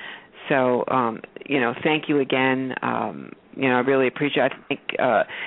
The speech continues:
Desiree is, uh, putting a lot of effort into this also. So I wanna thank her personally for this. And, um, Andy is gonna be taking all these results, um, and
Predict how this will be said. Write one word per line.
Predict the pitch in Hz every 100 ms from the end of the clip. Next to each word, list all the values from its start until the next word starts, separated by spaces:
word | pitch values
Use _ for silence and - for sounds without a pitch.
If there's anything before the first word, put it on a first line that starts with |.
| -
Desiree | 156 156 151 143 135 131
is, | - 127 120 117 - -
uh, | 131 107
putting | - - 135
a | 117
lot | 123 123 123
of | -
effort | 135 - 135 -
into | 139 127 -
this | 123 120 - -
also. | 131 143 - 151 147 151 - - - - - - - - -
So |
I | 131
wanna | 127 127 -
thank | 139 131
her | - 143 135
personally | - 139 - 151 135 131 127
for | 123
this. | 127 127 131 - -
And, | 107 113 107 101 - - - - - -
um, | 123 104 101 - - -
Andy | 139 143 143 147 139
is | - 113
gonna | 139 135
be | 123
taking | - 147 135 135 135 -
all | 131 139 143
these | 143 139 131 -
results, | 127 127 123 117 127 131 - - - -
um, | 123 120 - - - - - - - - -
and | 127 120 120